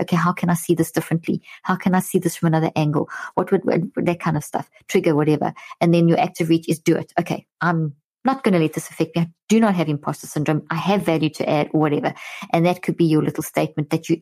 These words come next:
take into the next moment. So your active reach then becomes how I'm going to function in the next moment.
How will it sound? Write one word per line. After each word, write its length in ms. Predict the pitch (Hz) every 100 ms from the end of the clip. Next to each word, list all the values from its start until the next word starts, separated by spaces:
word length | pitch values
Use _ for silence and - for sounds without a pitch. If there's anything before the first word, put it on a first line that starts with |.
| -
take 280 | 214 247
into 480 | 190 170 - 165 156 151
the 80 | 170
next 300 | 151 151 -
moment. 400 | 156 151 131 - - -
So 120 | -
your 100 | 170
active 260 | 196 196 180
reach 220 | 175 -
then 120 | 180
becomes 400 | 160 165 160 156 - -
how 220 | - 190 180
I'm 140 | 165
going 220 | 151 151
to 120 | -
function 640 | - - 240 254 - 165 143
in 80 | 147
the 60 | 147
next 300 | 147 143 -
moment. 460 | 143 - 139 -